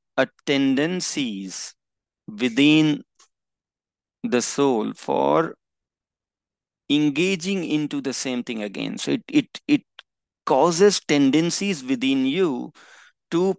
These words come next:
perform certain things that you have already done,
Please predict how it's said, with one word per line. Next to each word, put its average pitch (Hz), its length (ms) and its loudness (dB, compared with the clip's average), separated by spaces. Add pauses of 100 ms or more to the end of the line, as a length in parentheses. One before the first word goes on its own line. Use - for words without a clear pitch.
perform 127 880 0
certain 104 480 -6
things - 460 -10
that 139 280 2
you 160 80 8
have 165 140 4
already 165 360 4
done, 104 360 -2